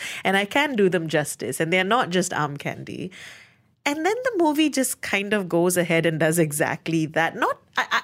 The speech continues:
okay, that might be unfair. I feel like the movie tries to make a case for the kinds of, um, abuse and the kind of exploitation that women go through, but I don't think it really quite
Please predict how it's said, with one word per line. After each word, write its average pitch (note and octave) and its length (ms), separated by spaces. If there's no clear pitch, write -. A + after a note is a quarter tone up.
okay, A3+ 240
that G#3+ 220
might B3+ 160
be F#3+ 120
unfair. C#3+ 480
I G#3+ 120
feel C4+ 180
like C4+ 140
the G3+ 60
movie F#3 280
tries F#3 640
to - 100
make D#3+ 260
a E3+ 60
case D#3+ 400
for D#3 140
the C#3+ 80
kinds D#3 320
of, E3 180
um, C#3 400
abuse F3+ 600
and D#3+ 120
the E3+ 60
kind E3+ 300
of E3 80
exploitation D#3+ 640
that C#3+ 140
women D#3 260
go A3 180
through, D3+ 440
but C#4 160
I C#4 100
don't C#4+ 320
think F#4+ 260
it F3 140
really G3 240
quite F3+ 300